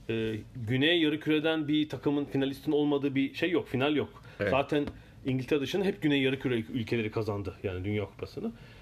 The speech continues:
Speaker 1: İngiltere Galler olsaydı iyice bir, e, sürpriz final olacaktı.
Speaker 2: Evet. Tabii çok çekişmeli bir maç oldu Galler'le Güney Afrika'nın. Sert bir maç oldu. Ee, ne-, net bir favorinin olmadığı bir karşılaşmaydı dediğim gibi. Ee, iki tarafta birer tane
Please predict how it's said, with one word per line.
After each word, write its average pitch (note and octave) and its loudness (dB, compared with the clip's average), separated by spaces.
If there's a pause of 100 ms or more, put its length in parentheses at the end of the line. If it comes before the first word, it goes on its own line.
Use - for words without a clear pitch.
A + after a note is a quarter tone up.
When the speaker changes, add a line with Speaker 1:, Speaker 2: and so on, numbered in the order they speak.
Speaker 1:
İngiltere A#2+ 0
Galler D3 4
olsaydı A3+ 2
iyice D#3 0
bir, B2 0
e, B2 -4
sürpriz A#2+ -4
final A2+ -2
olacaktı. G2+ -8 (300)
Speaker 2:
Evet. G#2+ 0 (400)
Tabii B2+ 0
çok D#3 -2
çekişmeli C3+ -2
bir C3 2
maç A2 -2
oldu F2 -2 (140)
Galler'le G2 2
Güney F#2+ -2
Afrika'nın. G2 -4
Sert A#2 2
bir A#2 0
maç G#2 -2
oldu. F2+ 0 (480)
Ee, F#2+ -2 (580)
ne-, G2+ 0
net A#2 0
bir A#2+ 0
favorinin A2+ 2
olmadığı A2+ 0
bir G2 -8
karşılaşmaydı F#2+ -2
dediğim F#2+ -2
gibi. C#3 -2 (460)
Ee, F#3+ 2
iki - -4
tarafta C3 4
birer D#3+ 6
tane A#2+ 2